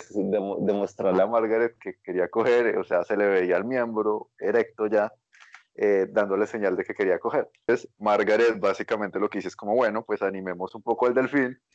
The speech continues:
como para que se vuelva a concentrar". Entonces Margaret empieza a, a jalarle el ganso, literalmente.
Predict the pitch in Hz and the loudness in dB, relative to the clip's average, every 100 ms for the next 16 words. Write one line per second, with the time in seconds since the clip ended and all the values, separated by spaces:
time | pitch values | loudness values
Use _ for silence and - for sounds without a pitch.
0 | - 190 101 107 104 104 107 101 92 98 | -14 -12 -2 -2 0 0 2 2 2 0
1 | - 113 120 110 151 98 - _ _ _ | -2 -4 -4 0 0 0 -4 _ _ _
2 | _ _ _ - 101 107 98 104 104 104 | _ _ _ -14 -4 -2 -2 -2 0 0
3 | 107 113 113 101 98 92 - 98 98 104 | 2 4 4 2 0 -4 0 2 2 2
4 | 107 101 92 92 _ - 104 101 95 90 | 2 2 0 -2 _ -8 -4 0 0 0
5 | 110 110 104 92 - _ _ _ - - | 0 0 -2 -4 -16 _ _ _ -10 -10
6 | - - 208 - 208 208 226 190 - | -12 -4 0 2 4 4 0 -6 -6